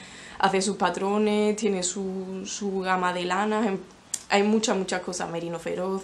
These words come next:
etcétera, etcétera. No me voy a poner ahora a citar todo el mundo. Y también hay muchos podcasters ya. Eh, pero bueno, si lo comparo yo con, digamos, lo que vivo en las demás comunidades, es verdad que veo que, que hay un avance, ¿no? Y hay un,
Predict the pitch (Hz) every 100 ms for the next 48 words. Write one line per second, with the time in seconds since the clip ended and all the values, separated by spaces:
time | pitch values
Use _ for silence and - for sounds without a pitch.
0 | - 180 170 175 170 170 170 - - -
1 | - - 180 170 175 170 180 180 185 190
2 | 190 180 170 175 175 220 240 - 214 214
3 | 190 180 180 220 208 185 185 170 180 175
4 | 214 - 196 175 220 - - - - -
5 | - 208 202 202 190 185 180 175 180 -
6 | 214 196 196 196 - 220 196 185 185 190
7 | 196 220 208 220 214 - - - 220 196
8 | 196 190 190 175 175 226 208 208 202 214
9 | 208 208 208 202 208 202 208 214 202 196
10 | 240 208 208 202 208 233 254 - - -
11 | 190 196 190 202 208 226 214 185 202 190
12 | 196 202 214 196 185 185 - 180 175 185
13 | 185 180 175 170 190 247 202 180 196 196